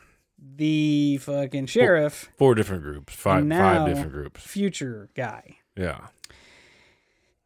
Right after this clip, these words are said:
Speaker 1: And they state, quote, that the events that are, that the trio are experience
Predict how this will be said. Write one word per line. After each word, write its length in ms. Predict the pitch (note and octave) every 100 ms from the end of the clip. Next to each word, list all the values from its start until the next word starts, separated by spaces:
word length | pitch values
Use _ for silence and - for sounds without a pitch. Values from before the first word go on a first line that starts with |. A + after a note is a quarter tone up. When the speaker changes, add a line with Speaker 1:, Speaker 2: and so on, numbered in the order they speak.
| _ _
Speaker 1:
And 180 | D3+ E3
they 120 | E3+
state, 640 | - - C4 A3 D#3+ - -
quote, 420 | - C4 D#3+ C3+ - _ _ _
that 340 | E3 D#3 E3 D3+
the 300 | F3 E3+ - _
events 720 | D#3 C#3+ D3+ A#3 C#4+ C#4 -
that 200 | - F#3+
are, 100 | F#3+ D#3+ C#3 D3 C#3+
that 200 | E3 D#3+
the 60 | D#3
trio 400 | - A3+ A3 G3
are 120 | E3+
experience 840 | C#3+ - F#3+ G3+ F3+ D#3+ - -